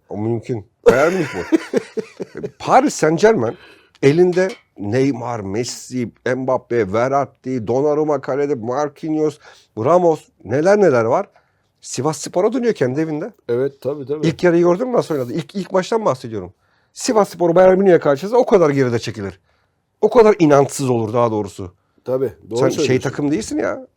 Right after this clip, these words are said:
Speaker 1: Bayern Münih böyle bir şey abi. Bu, e, üç buçuk alt derim.
Speaker 2: Bu maç iki sıfır biter Orhan.
Speaker 1: Bak, iki buçuk alt derim. Yirmi iki sıfır maç biter. Bir gram şaşırmam.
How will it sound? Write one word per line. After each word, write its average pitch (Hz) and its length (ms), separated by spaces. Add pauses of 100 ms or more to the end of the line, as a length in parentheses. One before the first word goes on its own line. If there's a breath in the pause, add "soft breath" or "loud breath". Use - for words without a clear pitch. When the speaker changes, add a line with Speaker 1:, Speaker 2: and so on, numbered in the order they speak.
(120)
Speaker 1:
Bayern 110 260
Münih 131 180
böyle 147 180
bir 175 60
şey - 160
abi. 151 300
Bu, 127 180 (400 soft breath)
e, 107 260 (160)
üç - 240
buçuk 135 200
alt 147 240
derim. 143 180
Speaker 2:
Bu 151 80
maç 185 220
iki 185 160
sıfır 160 300
biter 127 220
Orhan. 101 300
Speaker 1:
Bak, 117 240
iki 151 200
buçuk 160 240
alt 165 240
derim. 165 240
Yirmi 117 260
iki 202 140
sıfır 160 220
maç 151 240
biter. 185 280
Bir 156 80
gram 175 200
şaşırmam. 170 460